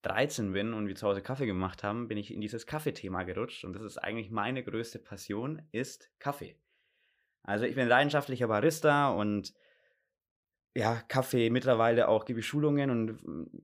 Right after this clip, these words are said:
gebe das Wissen extrem gerne weiter und fühle mich da einfach wohl, wenn ich über das Thema reden kann.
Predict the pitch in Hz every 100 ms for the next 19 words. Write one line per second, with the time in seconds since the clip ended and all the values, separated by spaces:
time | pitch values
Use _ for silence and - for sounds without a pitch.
0 | _ _ _ _ 139 - 123 123 127 135
1 | 123 - - 127 131 120 113 104 101 127
2 | 135 117 120 117 107 110 98 107 127 123
3 | 101 98 95 85 - 160 87 85 90 -
4 | 104